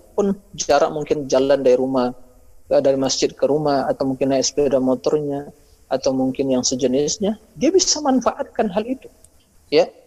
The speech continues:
manfaatkan hal itu, ya, dia baca ayat kursi, kemudian Allahu Ahad,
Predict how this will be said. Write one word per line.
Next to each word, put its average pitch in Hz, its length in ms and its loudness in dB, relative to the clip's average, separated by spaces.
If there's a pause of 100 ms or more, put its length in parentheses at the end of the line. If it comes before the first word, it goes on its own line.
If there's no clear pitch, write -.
(200)
manfaatkan 175 400 0
hal 175 160 0
itu, 262 320 -4 (400)
ya, 117 240 0
dia 131 160 0
baca 127 320 2
ayat 120 240 -2
kursi, 160 560 -2 (160)
kemudian 117 480 -2 (240)
Allahu 123 400 -6
Ahad, 175 240 -4